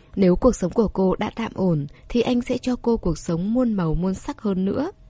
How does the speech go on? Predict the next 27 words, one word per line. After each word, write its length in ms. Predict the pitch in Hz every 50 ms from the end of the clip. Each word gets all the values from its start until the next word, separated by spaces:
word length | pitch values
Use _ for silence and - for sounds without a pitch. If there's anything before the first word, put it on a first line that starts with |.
| - - - - - - - - - - -
Nếu 200 | 196 190 175 175
cuộc 220 | - - 247 202
sống 220 | - - 175 156 175
của 140 | - 233 180
cô 180 | - - 180
tồi 260 | 180 - 175 170 160 156 -
tệ, 260 | - 160 165 165 - - - - - -
anh 120 | - 269
sẽ 160 | 262 - 254 - -
đánh 220 | 214 196 190 208
tên 220 | 233 - 277 254 226
đàn 140 | 190 160
ông 180 | - - 190 190 196
kia 100 | 196 190
một 280 | 185 175 165 - -
trận 240 | - 175 165 165 180 - - - -
rồi 260 | - - - 214 208
dẫn 280 | 196 - - 247 247 269
cô 220 | - - 247 240 - -
về 160 | 170 170 151
nhà. 440 | 156 156 151 147 147 147 147 143 - _ _ _ _ _ _ _ _ _ _ _ _ _ _ _ _
Hai 220 | - - 214 208
mươi 180 | 196 196 196 180 -
tuổi, 320 | 208 196 175 151 143 147 - _ _ _ _ - -
vừa 160 | 226 226 202
ra 240 | 196 - 214 208 208
mắt, 240 | 214 226 269 311